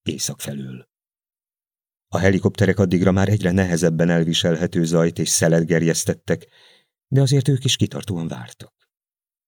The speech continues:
Mindvégig a magasban lebegtek, mert sehova sem tudtak leszállni. Miután a hosszú lapos naszát hajó megjött, a matrózok levegővel teli bójákat engedtek le az oldalán,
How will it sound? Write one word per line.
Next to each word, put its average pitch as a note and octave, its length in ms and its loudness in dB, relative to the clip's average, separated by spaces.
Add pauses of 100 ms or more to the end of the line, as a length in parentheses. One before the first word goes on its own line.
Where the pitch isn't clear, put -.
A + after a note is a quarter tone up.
(340)
Mindvégig E2 680 0
a D2 60 -2
magasban F2 500 0
lebegtek, F#2 520 -4 (300)
mert F2 180 -4
sehova D2 360 -4
sem E2 200 0
tudtak - 300 -6
leszállni. - 680 -8 (1500)
Miután G#2+ 400 4
a F#2 60 2
hosszú B2 340 2
lapos G#2+ 300 2
naszát G2 340 2
hajó E2 240 2
megjött, G#2+ 600 0 (360)
a - 120 -4
matrózok G2 560 2
levegővel E2 540 4
teli E2+ 200 0
bójákat E2 520 2
engedtek E2+ 420 -2
le F2 100 -2
az D#2+ 80 -2
oldalán, D#2+ 560 0